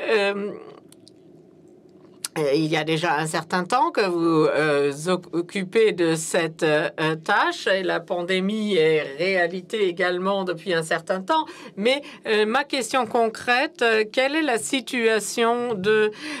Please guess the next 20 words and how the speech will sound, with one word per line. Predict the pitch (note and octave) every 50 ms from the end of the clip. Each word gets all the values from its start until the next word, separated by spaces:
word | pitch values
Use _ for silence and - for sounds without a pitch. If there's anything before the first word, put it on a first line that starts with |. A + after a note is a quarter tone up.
| G3+ - -
euh, | G#3 F#3+ F#3+ - - A3
l'aide, | F3+ F3 F#3+ G#3 G#3 G#3 G#3 G#3+ G#3+ G#3 G3+ G3 F#3
euh, | F#3 F3 E3+ E3+ E3 E3 E3+ F3 D3+ D#3
selon | D#3 - - B3 A#3 A3 G#3+ G3+
vous | F#3 F#3 F#3+ F#3+ - -
aujourd'hui ? | - A3 A3 G3+ G3+ F3+ D#3 D#3 - C#3 C3+ B2 - - - - - - - - - - -
Merci | A#3 C#4+ D4+ - - F4
beaucoup. | E4+ F4 E4+ - D#4 D4 C4 A3+
Je | G3+ A3 A#3
vous | A3+ B3 B3 A#3
salue | - - C4+ B3+ A#3+ B3 B3+ B3+ A#3
de | G3+ G#3
la | G3+ G3 F#3+
part | G#3 G#3+ E3+ -
des | - F3+
Philippines. | F3+ - - D#4+ D4 C4 A3 F#3+ - - G#3+ A3 A#3 C4 D#4 D#4+ C4+ G3 E3+ D#3+ D#3+ E3+ - - - - - - - - - - - - - - - - - - - -
Euh, | F#3+ F#3+ F#3 E3+ E3 E3 F3 F3+ F3 F#3+ - - -
et, | A3 G#3 F#3 F3+ F3 F3 E3+ E3 - - E3+
euh, | F3 F3 - - - - - - -
bonjour | F3+ F#3 F#3 F3+ G3+ F#3+ G3 G3 F#3+ G#3+ G#3+ G#3+ G#3+ G#3+ G3+ F#3+ G3+